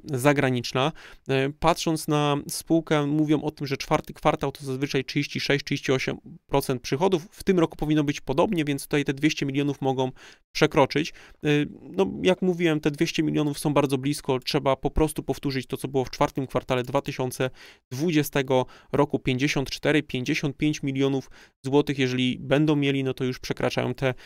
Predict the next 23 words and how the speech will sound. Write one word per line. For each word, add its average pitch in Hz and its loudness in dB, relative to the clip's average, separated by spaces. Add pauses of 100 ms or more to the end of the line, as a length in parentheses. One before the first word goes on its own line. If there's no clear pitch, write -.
(340)
y, 131 2
dwa, 127 4 (500)
y, 127 4
dwieście 131 0
milionów 120 0
złotych. 143 0
Ten 123 -4
czwarty 156 2
kwartał 135 -2
zazwyczaj 127 0
był 139 2
najlepszy 139 2
w 123 -2
spółce, 143 -2
zauważmy, 120 -2
dwa 151 0
tysiące 147 -2
dwudziesty, 131 -2
dwa 123 -2
tysiące 135 -6
dziewiętnasty, 127 -4
dwa 147 4
tysiące 143 -4